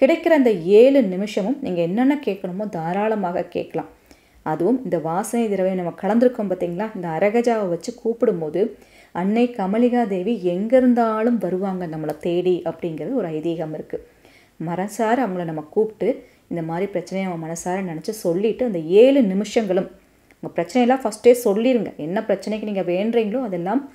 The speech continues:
அன்னை கமலிகா தேவிட்ட எல்லாம் சொல்லிருங்க. சொல்லி முடிச்சுட்டு அந்த ஏழு நிமிஷம் "ஓம் ஸ்ரீம் கமலிகா நமோ நம" இது மட்டும் நீங்க சொல்லுங்க. ஏழு நிமிஷமும் இதை மட்டும் சொல்லுங்க.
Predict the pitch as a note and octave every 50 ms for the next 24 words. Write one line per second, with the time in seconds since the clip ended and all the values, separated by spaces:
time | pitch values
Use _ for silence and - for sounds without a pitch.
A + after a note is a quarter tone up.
0 | - _ _ _ - F3+ F3 F3+ G3 G3 F#3+ - F3+ E3+ F#3 G3+ G#3+ G#3 G#3+ F#3+
1 | F#3 F#3 F3 F3 F3 F3 A3+ C4 B3+ G3 E3 D#3 F3+ G3+ A3+ B3 C4 C4+ C4 -
2 | F#3 D#3+ E3 F#3 F#3+ E3+ D3+ C#3 - - - _ - - _ _ _ _ _ -
3 | - A3+ A#3 C4+ D4+ E4+ C#4+ A3 F#3+ F#3 F#3+ - - G#3 F3+ F3 E3 D#3+ F3+ F#3+
4 | A3 A#3+ B3+ B3 A3+ F#3+ F3 F3+ F3+ - - F#3 - - _ - - _ _ _
5 | _ - - G3 G#3 A3 A#3+ B3+ C4+ C#4 D4+ D4+ - - - - G#3+ G#3 G#3 A#3
6 | B3 B3+ B3+ - - F#3 F3 F#3 G3 G#3 G#3+ G#3 A3 G#3 A3 B3 A#3 G3+ E3+ E3
7 | E3 E3 F3 F3+ G#3 A3+ G3 E3 D#3+ E3 D#3+ F3 - - - _ _ - - _
8 | _ _ _ _ _ - F#3 G3+ A3+ G#3 D#4 C#4 A#3 F#3+ - - B3 A#3+ G#3+ F3+
9 | E3+ - - - - E3 D3 D#3+ E3 - - - E3+ F#3 G#3 A3+ A#3+ A#3+ A#3+ A3+
10 | A3 A3 G#3+ - A#3+ D4 E4 - F#3+ F3 F3 E3 D#3 D#3+ E3+ E3+ - - _ _
11 | - D#4+ E4 E4 D#4 - G#3 D#3+ D#3 D#3+ D#3+ -